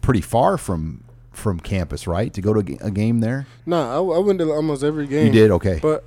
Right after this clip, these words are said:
Speaker 2: um, I feel like it was a little different, though. 'Cause, I mean, you know how freshman dorms are. Um, so, I mean, you see the football players a lot, so y'all kinda, um, I mean, just kinda bond, um, kinda become boys. But,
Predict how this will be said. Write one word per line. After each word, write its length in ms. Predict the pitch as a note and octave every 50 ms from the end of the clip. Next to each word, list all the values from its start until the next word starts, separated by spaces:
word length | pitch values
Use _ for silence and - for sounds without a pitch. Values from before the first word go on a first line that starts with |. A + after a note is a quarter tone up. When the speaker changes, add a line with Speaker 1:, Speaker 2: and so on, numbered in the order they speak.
| - -
Speaker 2:
um, 420 | F3+ F#3 F#3+ G3 G3+ G3 F#3 - - -
I 80 | -
feel 160 | - - C4
like 100 | B3 A#3+
it 40 | A#3
was 100 | A#3+ G#3+
a 60 | G3
little 180 | G3 G#3 G3+ G3+
different, 340 | F#3 G3+ G3+ F#3 G3 E3 C#3+
though. 160 | C#3 B2 - - - - - - - - - - - - -
'Cause, 440 | - - D#3+ D#3 D3+ D3 C#3 A#2+ - A#3+
I 60 | E3
mean, 160 | E3+ E3+ E3+
you 60 | G3 F#3+
know 80 | F#3 D#3+
how 80 | C3+
freshman 400 | - - D#3+ D3 - - C3+ B2
dorms 320 | B2 B2+ B2+ B2+ A#2+ A2+ A2
are. 200 | A2 A2 A2+ - - - - - -
Um, 380 | - A#2+ A#2 A#2+ A#2+ A#2 A2+
so, 320 | A2 - - A#2 A2+ A2+ - -
I 60 | - B2
mean, 480 | B2 B2+ B2+ B2+ A#2+ A#2 B2 D#3+ - - - -
you 160 | - C#3+ C#3+ C#3
see 180 | - - D3+
the 100 | C#3+ C#3
football 260 | C3 - C#3 C3+ C3+
players 260 | B2+ - C3 C3 B2+ A#2+
a 60 | A#2+
lot, 320 | A#2+ B2+ B2+ B2 B2 B2
so 120 | - - B2+
y'all 400 | B2+ B2+ B2+ B2+ C3 B2+ B2 - - -
kinda, 380 | - - C3 C3 B2+ B2 A#2+ A#2+ - - - - - - - - - - - -
um, 560 | - A2+ A#2 A#2 A2+ A2+ A2+ A2+ A2 A2 A#2+ - - - - - - - _ _ - - _ - - - - - - - -
I 60 | A#2+
mean, 280 | A#2+ A#2+ A#2+ A#2+ A#2 A#2
just 240 | A2+ A#2+ A#2 - - -
kinda 260 | D3 D#3 D3+ C#3+ B2+
bond, 500 | A#2 B2 B2+ C3+ C3+ C3 B2 A2+ A2 -
um, 480 | - A#2 A#2+ A#2+ A#2+ A#2+ A#2 A#2 A#2+ - _ _ - - -
kinda 360 | - - B2+ B2+ B2+ A#2+ A2+ - - - _ - - -
become 320 | C3+ - - C3+ B2 A#2
boys. 440 | A2 A#2 A#2+ B2 B2 A2+ G#2+ G#2+ - -
But, 200 | - A#2 A2+